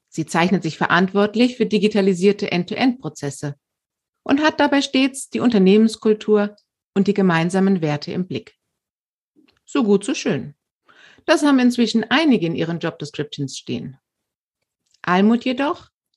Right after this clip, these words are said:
mit ihrer warmen Ausstrahlung und tiefen Persönlichkeit, bringt genau mit,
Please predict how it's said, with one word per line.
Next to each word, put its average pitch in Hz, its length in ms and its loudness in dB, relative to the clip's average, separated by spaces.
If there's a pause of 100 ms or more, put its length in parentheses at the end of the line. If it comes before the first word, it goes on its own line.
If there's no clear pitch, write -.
(580)
mit 214 120 -2
ihrer 208 340 0
warmen 247 440 2
Ausstrahlung 143 840 -6 (500)
und 185 200 -2
tiefen 262 400 2
Persönlichkeit, 190 920 -2 (1000)
bringt 233 300 2
genau 240 400 4
mit, 262 420 2